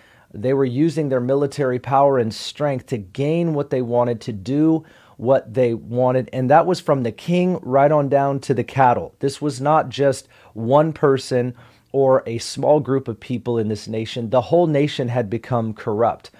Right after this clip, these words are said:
Was there a remnant among the people? Certainly, there always is.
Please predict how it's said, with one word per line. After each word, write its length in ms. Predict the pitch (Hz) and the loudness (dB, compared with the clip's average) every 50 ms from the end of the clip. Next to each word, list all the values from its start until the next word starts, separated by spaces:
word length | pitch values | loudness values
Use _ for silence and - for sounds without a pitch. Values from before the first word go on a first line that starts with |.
| - - - - - - _ _ _ | -20 -20 -20 -20 -20 -20 _ _ _
Was 360 | 104 107 120 143 156 147 143 | 0 4 6 6 6 6 4
there 180 | 143 165 160 156 | 2 4 6 6
a 80 | 139 | 6
remnant 400 | 123 110 135 143 156 165 170 170 | 6 4 2 2 2 2 2 2
among 260 | 170 160 156 156 165 165 | 2 0 0 -2 -2 -2
the 80 | 170 | -4
people? 300 | 170 185 180 180 - 185 | -4 -6 -6 -6 -6 -8
Certainly, 460 | 175 - 247 240 208 180 170 131 104 | 0 2 4 4 4 2 -2 -4 -2
there 140 | 98 120 135 | 2 4 6
always 320 | 147 165 175 170 151 131 165 | 6 6 6 4 2 0 0
is. 320 | 180 151 110 104 - - | -2 -2 -4 -6 -10 -14